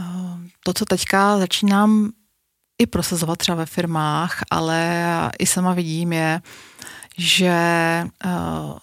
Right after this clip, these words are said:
to můžou být sami zaměstnanci, kteří můžou tvořit tu firemní kulturu. A připadá mi to vlastně teďka naprosto uchvatné, eh, toto zjištění moje celoživotní po té dlouhé době,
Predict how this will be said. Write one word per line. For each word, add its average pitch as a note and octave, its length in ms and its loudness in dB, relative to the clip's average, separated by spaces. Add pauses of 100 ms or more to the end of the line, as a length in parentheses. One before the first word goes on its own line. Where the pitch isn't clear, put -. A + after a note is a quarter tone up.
(100)
to F3+ 80 -2
můžou F3+ 200 2
být G3+ 120 2
sami F#3+ 140 2
zaměstnanci, E3+ 720 0
kteří E3+ 320 -4
můžou F3 320 2
tvořit F3 300 -2
tu D#3 80 -6
firemní D3 340 -2
kulturu. C#3 460 -8 (680)
A - 60 -2
připadá F3+ 360 2
mi F3 100 -2
to F#3+ 140 0
vlastně F3 400 0 (220)
teďka - 240 -2
naprosto F#3 360 0
uchvatné, - 760 0 (100)
eh, F3 200 -4
toto F#3 200 0
zjištění F#3 540 2
moje F3 300 0
celoživotní F#3 800 0
po F#3 140 0
té F#3 160 2
dlouhé F#3 360 0
době, E3+ 400 0